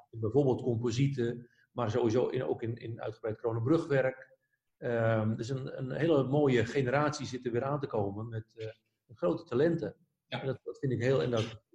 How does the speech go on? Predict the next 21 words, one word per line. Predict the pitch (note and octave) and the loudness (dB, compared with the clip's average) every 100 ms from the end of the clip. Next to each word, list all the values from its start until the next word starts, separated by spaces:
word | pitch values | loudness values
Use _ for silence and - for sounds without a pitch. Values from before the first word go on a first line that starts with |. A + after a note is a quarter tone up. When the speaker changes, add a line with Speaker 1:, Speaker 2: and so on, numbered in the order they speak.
| - _ - - - | -20 _ -20 -20 -2
Speaker 1:
Karma | C#3+ C3 | 2 2
Dentistry | A#2 C#3 C3+ B2+ | 2 2 0 -2
vind | A2+ A#2 | 0 2
ik | C#3+ | 2
ook, | C#3 | 2
eh, | - C3+ C#3 - A#2 | -2 -2 -2 -2 2
leuk | C#3+ D3+ | 6 6
om | C#3 | 6
te | A2+ | 0
zien | A2+ C#3 | 0 2
wat, | B2+ B2 | 2 2
dat, | B2 A#2+ - | 0 0 -6
wat | A#2+ | -6
jullie | A2+ B2 | -2 0
aan | A#2+ | 2
het | A2+ | 4
doen | D3+ D3+ | 4 4
zijn. | G#2+ F#2 - - _ _ _ _ | 2 -2 -6 -14 _ _ _ _
Ehm, | - A2+ G#2+ G#2 G#2 G2+ G2 F2+ - - | -8 -2 0 0 0 0 -2 -8 -12 -4
allemaal | E3 D#3+ D3+ | -2 0 0
enthousiasme. | C#3+ D#3 D#3 D#3+ E3 E3 E3+ - | 0 2 4 4 2 -2 -2 -12